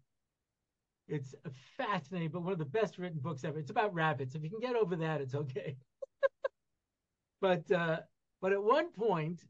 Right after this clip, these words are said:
this guy who basically saves a remnant of this, uh, of this warren that's gonna be destroyed, and they go off someplace, he suddenly realizes that there are no does and we're all gonna die out.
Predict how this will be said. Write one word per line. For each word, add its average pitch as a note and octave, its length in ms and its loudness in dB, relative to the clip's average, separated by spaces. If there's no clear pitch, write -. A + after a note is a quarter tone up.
this D3+ 300 -6
guy E3+ 300 2
who D3+ 500 0
basically D3 420 -2
saves D3 520 -2
a C#3+ 80 -2
remnant D3 500 -2
of B2+ 160 -6
this, C3 360 -6
uh, B2 220 0
of C3+ 100 -8
this C3+ 200 -2
warren D3+ 340 2
that's C3+ 160 -6
gonna C#3+ 160 -6
be B2+ 120 -4
destroyed, C#3+ 640 -2
and C3+ 160 -6
they C3 120 -4
go C#3+ 280 -4
off C3 140 -4
someplace, C3+ 440 -8
he F#3+ 100 -6
suddenly B3+ 320 -2
realizes F3+ 680 0
that D#3+ 240 -6
there D#3+ 120 -6
are E3 80 -4
no F#3 160 0
does F#3+ 540 6
and D#3 220 -4
we're D#3 160 -4
all D#3 140 0
gonna D#3+ 220 -4
die D#3+ 360 -4
out. F#3 260 2